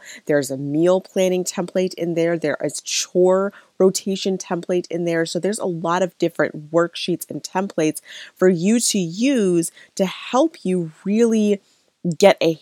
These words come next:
handle on and get a handle on your life at home right now, really get some routines and systems in place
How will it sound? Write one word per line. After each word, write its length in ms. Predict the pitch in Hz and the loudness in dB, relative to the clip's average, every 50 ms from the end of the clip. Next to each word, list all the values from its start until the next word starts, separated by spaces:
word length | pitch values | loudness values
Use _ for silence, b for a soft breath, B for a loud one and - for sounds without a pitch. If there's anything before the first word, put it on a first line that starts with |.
| _ | _
handle 460 | - 175 185 185 175 156 165 156 143 - - | 0 2 2 2 2 2 2 2 0 0 0
on 440 | - 147 147 147 147 143 139 143 143 b b b b b - | 0 2 2 4 2 2 0 -2 -4 b b b b b -2
and 460 | 160 160 156 151 151 151 151 147 - - _ _ 175 | 2 2 4 4 4 4 2 0 -2 -8 _ _ 0
get 120 | 156 - 240 | 2 4 4
a 60 | 247 | 4
handle 320 | 220 214 220 208 196 185 | 4 2 4 4 6 4
on 180 | - - 160 160 | 4 4 2 0
your 120 | 151 156 | 0 0
life 280 | 170 160 151 160 - - | 0 0 0 0 -2 -4
at 80 | - | -8
home 340 | - - - 165 160 160 156 | -10 -4 0 2 2 2 2
right 160 | 151 143 107 | -2 -4 -2
now, 280 | 151 156 147 147 147 143 | -2 0 0 0 0 0
really 220 | 160 165 170 175 165 | -2 0 0 0 0
get 200 | - 160 - - | 0 -2 -4 -4
some 160 | - 147 147 | -6 -6 -4
routines 640 | 147 151 147 - - - - 165 165 165 160 143 | -4 -6 -6 -8 -10 -6 -2 0 0 0 0 -2
and 200 | - 143 151 143 | -4 -8 -8 -6
systems 460 | - - 156 - - - 151 147 - - - | -4 -2 -2 -2 -2 -2 -2 -4 -4 -6 -8
in 120 | 151 147 - | -8 -8 -8
place 600 | - - - - 175 170 160 151 156 - - | -12 -18 -6 -2 0 2 2 2 0 -2 -4